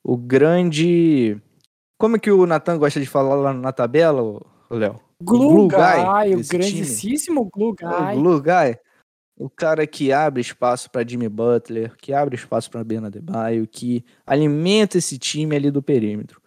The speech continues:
Speaker 1: Lucas, qual é a, qual é o feedback que você me dá aí sobre a satisfação de ter Robinho da praia em Miami?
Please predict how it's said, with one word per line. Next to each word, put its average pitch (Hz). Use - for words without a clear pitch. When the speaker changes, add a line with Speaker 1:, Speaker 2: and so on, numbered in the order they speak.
Speaker 1:
Lucas, 175
qual 190
é 180
a, 135
qual 165
é 175
o 165
feedback 143
que 151
você 139
me 123
dá 120
aí 120
sobre 127
a 135
satisfação 170
de 151
ter 165
Robinho 147
da 127
praia 143
em 208
Miami? 117